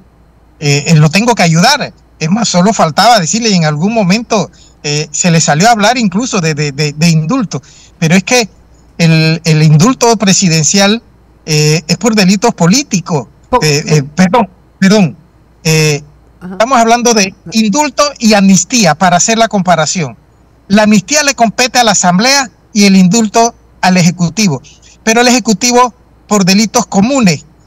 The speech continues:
Speaker 1: eh, y a la, a la, eh, a la Asamblea por delitos políticos. Ahora, la situación que he, he debatido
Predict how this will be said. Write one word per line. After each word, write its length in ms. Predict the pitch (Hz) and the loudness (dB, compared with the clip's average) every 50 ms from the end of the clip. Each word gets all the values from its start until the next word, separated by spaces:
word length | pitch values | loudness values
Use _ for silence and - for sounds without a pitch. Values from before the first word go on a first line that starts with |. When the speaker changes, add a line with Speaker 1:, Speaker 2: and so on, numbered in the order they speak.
| _ _ _ | _ _ _
Speaker 1:
eh, 420 | - - 185 180 185 185 185 196 - | -6 -2 0 0 2 2 0 -2 0
y 120 | - 202 214 | 0 2 2
a 80 | 214 | 2
la, 160 | 233 254 262 254 254 247 - | 2 0 0 -2 -4 -6 -4
a 80 | 196 | -2
la, 280 | 208 214 214 208 220 - - 170 | 0 0 0 0 -2 -4 -2 0
eh, 420 | 180 175 170 165 165 165 160 147 - _ _ | 0 2 2 2 0 -2 -4 -6 -10 _ _
a 120 | - 175 175 | -2 0 0
la 80 | 196 226 | 0 0
Asamblea 420 | - 247 240 233 214 226 233 233 | 0 0 0 0 2 2 2 2
por 200 | - 226 214 185 | 0 -2 -2 -2
delitos 380 | 160 185 185 202 185 - 220 - | -2 -2 -2 -2 -2 -2 -6 -4
políticos. 720 | - 170 175 208 247 196 - 170 135 - 160 143 - - _ _ _ _ | -4 -4 -2 -2 -2 -2 -4 -8 -10 -10 -12 -12 -12 -16 _ _ _ _
Ahora, 360 | - 185 214 214 175 131 113 - - 208 - _ _ | 0 2 2 2 0 -2 -4 -8 -14 -20 -20 _ _
la 120 | - 190 185 | -2 -2 0
situación 680 | - 214 180 - 185 175 - - 262 262 254 247 226 - - - _ _ _ _ _ _ _ _ _ _ - - _ _ _ _ | 0 -2 -2 -2 -2 -2 0 0 -2 -2 -2 -4 -6 -8 -10 -18 _ _ _ _ _ _ _ _ _ _ -20 -20 _ _ _ _
que 380 | - 160 170 180 180 185 185 | 0 0 2 2 0 0 0
he, 60 | 170 160 - - - _ - - _ _ _ | -2 -2 -4 -10 -20 _ -20 -20 _ _ _
he 140 | - 151 170 | -4 0 2
debatido 600 | 196 240 247 226 208 - 240 254 254 220 190 165 | 2 2 2 2 0 0 -2 -2 0 0 0 0